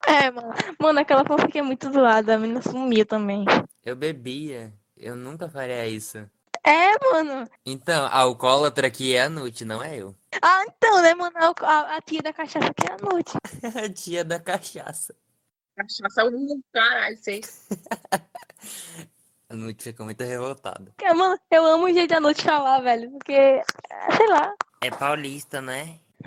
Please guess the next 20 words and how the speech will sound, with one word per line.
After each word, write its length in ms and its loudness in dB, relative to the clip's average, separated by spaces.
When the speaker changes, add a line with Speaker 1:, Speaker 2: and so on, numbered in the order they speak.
Speaker 1:
É 120 2
que 140 -2
ela 140 2
é 40 0
paulistana. 1000 -2
Speaker 2:
Paulistana. 840 -18
Speaker 1:
Eu 180 8
ia 120 0
falar 300 2
uma 60 2
coisa 240 2
que 120 0
podia 260 2
dar 140 2
polêmica, 680 0
então 600 4
eu 80 -20
não 80 -16
quero 320 -4
falar. 340 -4